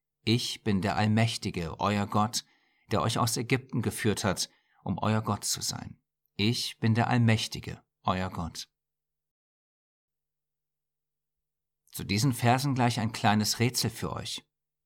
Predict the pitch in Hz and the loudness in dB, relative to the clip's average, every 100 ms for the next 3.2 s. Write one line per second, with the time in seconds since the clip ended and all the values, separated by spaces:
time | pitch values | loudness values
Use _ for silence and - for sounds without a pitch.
0 | _ _ _ _ 117 170 160 - - 113 | _ _ _ _ -2 0 0 -2 -2 -4
1 | - 90 92 90 117 131 135 - 120 117 | -4 -6 0 2 4 2 0 -2 2 4
2 | 120 113 110 113 120 - 113 - 117 127 | 4 4 4 4 4 2 0 -2 -2 0
3 | 135 147 | 0 -4